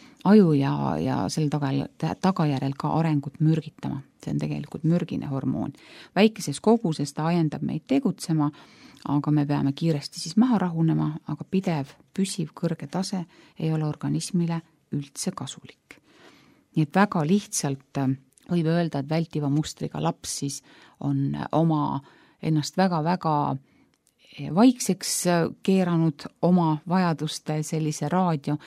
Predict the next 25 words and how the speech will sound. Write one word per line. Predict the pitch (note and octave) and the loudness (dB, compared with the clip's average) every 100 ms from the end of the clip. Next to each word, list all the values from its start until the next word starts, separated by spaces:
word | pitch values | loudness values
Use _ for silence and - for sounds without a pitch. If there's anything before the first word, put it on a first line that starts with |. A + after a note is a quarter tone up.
| - - - | -20 -20 -6
ja | D3 | 0
me | E3 D#3+ | 0 2
võib-olla | E3 D#3+ D#3 | 0 -2 -6
ei | D3 C#3 | -6 -4
suudagi | F3+ G3 E3+ D3 | -4 -4 -6 -10
seda | D3+ D3 | -10 -2
märkuda, | G3+ C#4 - - D#3+ D3+ G3+ | 0 -2 -4 -10 -6 0 2
märgata. | C#4+ G3 - - D#3+ - - _ | 2 0 -6 -6 -6 -8 -20 _
Nagu | - E3 | -12 -4
tulemusena | F3+ C4 A3 D#3 E3 D3+ D3+ D3 | 2 4 4 2 2 2 4 4
on | D3 D3 | 4 6
see, | A#3 G3 | 6 6
et | - - | 2 0
ka | |
need | E3 E3 | 4 4
lapsed | E3 E3 D3 C#3+ | 2 -2 -6 -4
ei | D3 C#3+ D3+ | -2 -2 -2
edene | D#3 D3 C#3+ | -2 0 2
oma | D3 F#3+ | 2 4
arengus | A3 E3 - - | 4 4 0 -6
ega | - C#3+ - | -8 -8 -4
õpingutes | E3+ - D#3 - D3 - | -2 0 -2 -2 -10 -2
nii | E3 | 0
kiiresti, | D3+ D#3 D#3 D3 - - - | 0 -2 -4 -6 -10 -14 -12
kui, | - D3+ D3 | -4 -2 0